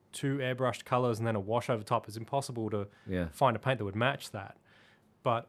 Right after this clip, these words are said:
Speaker 1: I just took a Citadel color and then the tint that was, so it was, like, this blue color and then, like, a green tint, and then just by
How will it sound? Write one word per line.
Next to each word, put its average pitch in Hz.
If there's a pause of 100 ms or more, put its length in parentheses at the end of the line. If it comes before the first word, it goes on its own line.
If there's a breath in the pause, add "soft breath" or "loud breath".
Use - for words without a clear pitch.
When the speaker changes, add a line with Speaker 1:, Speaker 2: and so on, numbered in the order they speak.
Speaker 1:
I 123
just 117
took -
a 123
Citadel 131
color 113
and 113
then 107
the 107 (360)
tint 131 (320)
that 117
was, 110
so -
it 110
was, 107
like, 117
this 107
blue 127
color 117
and 107
then, 107
like, 107
a 113
green 104
tint, 113
and 113
then 110
just 107
by 110